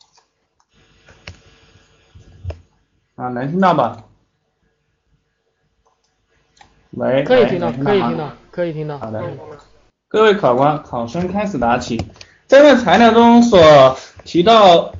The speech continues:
Speaker 1: 医院护士下班打麻将被重罚的这么一个问题，我想，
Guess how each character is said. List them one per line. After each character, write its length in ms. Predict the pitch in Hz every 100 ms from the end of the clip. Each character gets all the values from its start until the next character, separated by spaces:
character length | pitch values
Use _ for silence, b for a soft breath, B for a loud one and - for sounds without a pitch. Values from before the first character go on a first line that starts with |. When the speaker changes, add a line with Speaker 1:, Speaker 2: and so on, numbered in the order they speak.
| -
Speaker 1:
医 140 | 220
院 240 | 254 254 226
护 200 | 254 226
士 300 | - 226 196
下 220 | - 220
班 180 | 220 226
打 140 | 139
麻 340 | 120 117 117 170
将 380 | 262 214 -
被 180 | - 208
重 260 | 202 262 226
罚 140 | 127
的 100 | 123
这 120 | 127
么 100 | 147
一 20 | 135
个 80 |
问 240 | 143 180 156
题， 300 | - 120 120 b b b
我 520 | 143 139 131 123 123 -
想， 600 | - - - 123 117